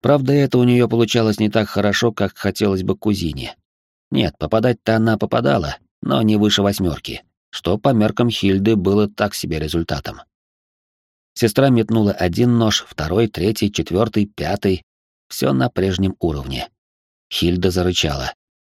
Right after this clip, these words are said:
В мишень снова воткнулся метательный нож, потом еще один. Следующим прилетел длинный штык-тесак от дробовика, а затем мишень вздрогнула от попадания топора, отчего половина воткнувшихся в дерево ножей посыпались на землю.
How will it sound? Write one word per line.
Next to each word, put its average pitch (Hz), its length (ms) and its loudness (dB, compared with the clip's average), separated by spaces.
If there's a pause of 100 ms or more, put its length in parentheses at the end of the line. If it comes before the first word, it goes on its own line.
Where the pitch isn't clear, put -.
(340)
В 85 80 -2
мишень 107 300 4
снова 110 380 2
воткнулся 98 480 0
метательный 95 540 0
нож, 98 300 0 (300)
потом 92 280 -2
еще 82 320 0
один. 78 340 -4 (720)
Следующим 131 600 2
прилетел 110 460 2
длинный 110 440 2
штык-тесак - 760 -2
от 82 200 -2
дробовика, 82 640 -2 (400)
а - 80 -8
затем 139 360 2
мишень 117 300 2
вздрогнула 107 640 0
от 95 100 -4
попадания 98 580 0
топора, 87 560 -6 (440)
отчего 90 460 0
половина 113 440 2
воткнувшихся 104 680 0
в 90 40 -6
дерево 95 340 2
ножей 92 360 0
посыпались 90 640 -2
на 92 140 -2
землю. 67 420 -6